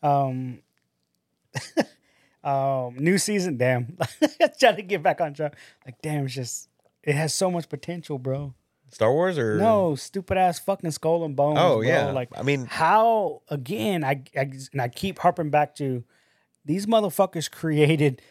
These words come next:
Speaker 1: Assassin's Creed Black Flag.
Speaker 2: Yeah.
Speaker 1: And one of the biggest talking points of that game was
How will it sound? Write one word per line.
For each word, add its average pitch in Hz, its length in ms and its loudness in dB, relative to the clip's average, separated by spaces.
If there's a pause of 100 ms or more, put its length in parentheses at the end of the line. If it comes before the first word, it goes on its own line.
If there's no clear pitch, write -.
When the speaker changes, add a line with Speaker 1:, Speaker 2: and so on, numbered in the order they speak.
(220)
Speaker 1:
Assassin's 139 640 -2
Creed 131 340 -2
Black 120 280 0
Flag. - 380 -12 (1400)
Speaker 2:
Yeah. 87 260 -8
Speaker 1:
And 151 200 2
one 202 160 4
of 202 100 0
the 180 80 4
biggest 170 480 0
talking 151 280 2
points 151 240 -2
of 156 80 -2
that 139 160 2
game 139 260 0
was 127 260 0